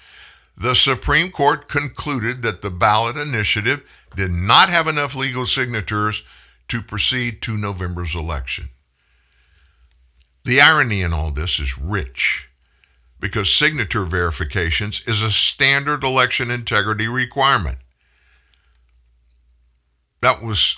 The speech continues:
Ohio Secretary of State Ken Blackwell stating that. To have a ballot measure regarding elections not approved for the ballot because not enough legal voters supported it is precisely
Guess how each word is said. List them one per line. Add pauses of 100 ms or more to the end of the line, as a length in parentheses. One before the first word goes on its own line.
(120)
Ohio
Secretary
of
State
Ken
Blackwell
stating
that. (580)
To
have
a
ballot
measure
regarding
elections
not
approved
for
the
ballot (580)
because
not (440)
enough
legal
voters
supported
it (400)
is
precisely